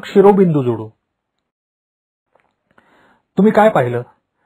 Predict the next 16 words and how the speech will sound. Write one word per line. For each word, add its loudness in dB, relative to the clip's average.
त्रिकोणाच्या 2
तिन्ही -4
मध्यगा -2
एकसंपाती -4
आहेत, -6
म्हणजेच -4
त्या 2
या 2
जी -2
या 4
एकाच 0
बिंदूतून -2
जातात. -6
जी -2
बिंदूला 0
त्रिकोण -2